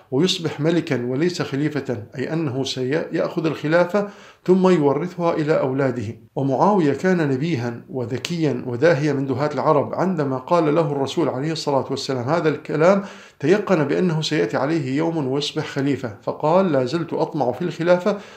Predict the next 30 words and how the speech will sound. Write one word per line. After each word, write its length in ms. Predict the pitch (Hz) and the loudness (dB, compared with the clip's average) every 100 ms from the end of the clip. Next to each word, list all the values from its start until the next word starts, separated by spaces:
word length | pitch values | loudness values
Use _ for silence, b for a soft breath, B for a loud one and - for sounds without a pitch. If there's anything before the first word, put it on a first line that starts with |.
| B | B
منذ 200 | 190 196 | 2 2
أن 160 | 147 143 | 4 2
قال 420 | 139 180 160 143 | 4 4 6 2
لي 100 | 139 | 2
رسول 400 | 131 127 151 143 | 2 0 0 -2
الله: 340 | 139 135 135 104 | 0 4 2 2
'يا 140 | 160 | 0
معاوية، 440 | 147 127 143 147 160 | 0 2 4 4 2
إذا 280 | 143 127 120 | 0 -4 -2
ملكت 440 | 135 170 - 180 | -2 -2 -2 -4
فأحسن.'" 680 | 156 - 131 - - 143 127 - B B B B | -4 -4 -4 -6 -8 -8 -10 -14 B B B B
ومن 180 | 214 240 | 2 2
طرائف 420 | - 170 208 185 | 2 2 4 4
الحديث، 500 | 151 127 135 175 180 | 2 0 -2 -2 -2
إخوتي 320 | 180 160 - | -2 -4 -4
الكرام، 540 | 120 - 143 165 165 151 | -4 -2 -2 0 0 -2
بأن 680 | 131 165 160 156 156 160 | -4 -4 -2 -2 0 0
سهيل 500 | 151 139 117 175 139 | -2 -4 -2 -2 -2
ابن 240 | 151 143 117 | -4 -4 -4
عمرو 300 | 131 139 113 - B B B | -2 -2 -4 -14 B B B
عندما 360 | - 190 190 143 | 0 4 4 2
تزوج 580 | 139 123 175 180 - - | -2 0 2 4 2 0
امرأة 480 | 170 156 160 165 - - | -4 -2 -2 -2 -8 -4
أنجبت 420 | 180 147 139 135 | -2 0 -4 -4
له 180 | 160 127 | -2 -2
ولدا، 460 | 120 156 127 117 120 | 2 2 2 -2 -6
وكان 340 | 113 196 165 | -4 -2 -2
هذا 280 | 123 160 135 | -2 0 0
الولد 340 | 123 147 123 | 0 0 0
أحمق، 360 | - - 113 | -4 -4 -6